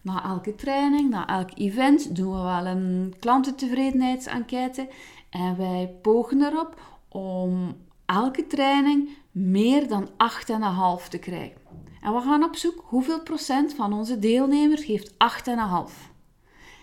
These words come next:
En dat cijfer houden we keer op keer na. En als we dat plots zien van, "Oei, dat gaat naar beneden", dan is het alarm. Wat hebben we niet gezien? Wat hebben we over het hoofd gezien?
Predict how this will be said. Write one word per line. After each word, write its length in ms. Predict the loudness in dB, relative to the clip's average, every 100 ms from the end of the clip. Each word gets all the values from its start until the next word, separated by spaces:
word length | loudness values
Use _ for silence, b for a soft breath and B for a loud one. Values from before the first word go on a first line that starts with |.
| _
En 140 | -6
dat 180 | -2 -4
cijfer 640 | -4 -2 -2 -4 -10 -12 -20
houden 500 | -10 -4 -2 -2 -4
we 100 | -8
keer 400 | -8 -4 -2 -2
op 160 | -4 -10
keer 320 | -8 -6 -4
na. 260 | -4 -6 -6
En 140 | -6
als 160 | -6 -4
we 60 | -6
dat 180 | -6
plots 300 | -6 -6 -4
zien 180 | -4 -2
van, 160 | -2 -4 0
"Oei, 180 | 2 2
dat 140 | 0
gaat 200 | 0 -2
naar 140 | -2
beneden", 500 | -4 -4 0 0 0 B B B B
dan 180 | -4 -2
is 120 | -2
het 80 | -4
alarm. 360 | -6 -6 -10 -18 _ -4
Wat 160 | -2
hebben 240 | 0 0 0
we 80 |
niet 140 | 0 -2
gezien? 420 | -2 -2 -4 -4
Wat 160 | -4 -2
hebben 240 | -2 -4
we 100 | -4
over 240 | -4 -4
het 100 | -6
hoofd 300 | -2 -2 -4
gezien? 320 | -8 -4 -4